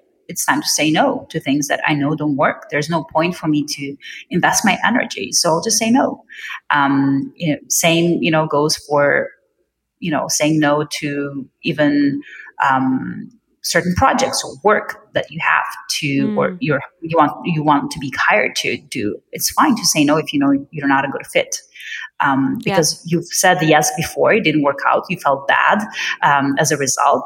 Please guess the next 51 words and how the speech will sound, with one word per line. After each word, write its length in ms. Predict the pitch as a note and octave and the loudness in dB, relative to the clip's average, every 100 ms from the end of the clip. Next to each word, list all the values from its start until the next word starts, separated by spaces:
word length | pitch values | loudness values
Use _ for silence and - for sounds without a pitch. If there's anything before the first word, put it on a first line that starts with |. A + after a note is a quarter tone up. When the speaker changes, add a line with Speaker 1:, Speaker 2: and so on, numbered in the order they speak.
| - | -4
Speaker 1:
You 80 | D#3+ | -2
know, 160 | C3+ C3 | -2 -2
the 100 | - | -6
client 320 | - C#3+ G#3+ | 0 2 2
may 120 | C3+ | 0
feel 220 | C3 C3+ | 0 -4
bad. 380 | C3 - C3 - | -2 -2 0 0
It's 120 | F#3+ | -2
just 300 | F3+ F3 - | 0 -2 0
not 200 | F3+ F3 | 2 2
a 40 | F#3+ | 2
good 160 | F#3+ | 0
match. 260 | F#3 D#3 - | 0 -2 -4
It's 140 | - - | -4 0
fine. 240 | A3 C#3+ | 0 2
Not 160 | C#3+ D#3 F3+ | 0 0 -2
everybody 520 | F3 E3+ D#3 D3+ D#3 _ _ - | -2 0 2 2 -4 _ _ -10
is 200 | E3+ - | -6 -2
your 100 | - | -4
client, 380 | - - - - | -2 -4 -4 -4
so 180 | - - | -6 -2
you 120 | D#3 | -4
can 140 | F#3+ | -4
say 140 | F3+ A#3+ | -2 2
no 140 | C#4 D#4 | 2 2
to 100 | - | -4
that. 160 | - - _ - - - - | -4 -6 _ -16 -14 -14 -6
So 280 | - D#3 - | 2 4 4
I 100 | D#3+ | 2
think 260 | F3+ F#3+ | 2 0
that's, 360 | F3+ - - - | 2 0 0 2
um, 720 | E3 D#3+ D#3 D#3 D3+ D3+ D#3+ _ _ _ _ _ _ _ - | 2 4 2 0 -2 -4 -8 _ _ _ _ _ _ _ -4
that's 200 | F#3 F3+ | -2 -2
a 40 | D3 | 2
very 240 | D#3+ F#3+ | 4 4
valuable 440 | E3+ C#3+ C#3+ C3+ C#3 | 4 4 2 -2 -2
lesson 440 | B2 - D3 C#3+ | 0 0 -2 -2
for, 160 | E3 - - | 0 0 2
and 100 | G#3 | 2
I, 300 | E3 F3 E3 - | 4 4 4 2
I 80 | |
know 160 | D#3 E3+ | 2 4
a 140 | D3+ | 4
lot 220 | C#3+ D3 D#3 | 4 2 2
of 80 | D#3 | 2
businesses 640 | C#3+ C#3 D3+ - - - D#3 | -2 0 -2 -2 -2 -4 2
go 160 | C3 | 2
for 180 | - G#2 | 2 -6
this, 240 | - - - - - - _ - | -4 -2 0 -2 -6 -20 _ -8
saying 320 | - D3+ F3+ | -2 2 4
yes 520 | G#3+ - - - - | 4 4 0 0 -2